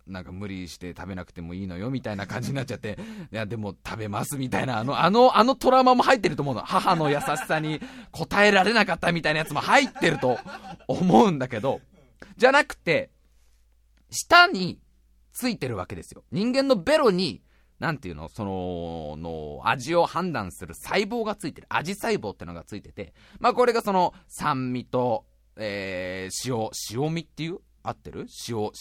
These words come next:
塩味と、あと甘味と苦味と旨味を、こう、なんていうの？判断する。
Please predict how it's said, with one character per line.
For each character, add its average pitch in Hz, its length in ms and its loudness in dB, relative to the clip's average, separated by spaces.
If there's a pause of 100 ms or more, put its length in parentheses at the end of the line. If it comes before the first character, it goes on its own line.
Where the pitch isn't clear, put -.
塩 95 180 -10
味 101 100 -10
と、 120 120 -4
あ 110 60 -4
と - 100 -14
甘 101 380 -6
味 101 100 -10
と 143 200 -4
苦 104 260 -6
味 104 140 -8
と 101 200 -8
旨 104 260 -8
味 101 180 -8
を、 147 180 -4 (340)
こ - 300 -14
う、 - 20 -14
な 82 80 -12
ん - 80 -16
て - 80 -20
い - 60 -20
う - 20 -18
の？ - 100 -18 (120)
判 110 240 -6
断 208 180 -16
す - 100 -20
る。 - 140 -20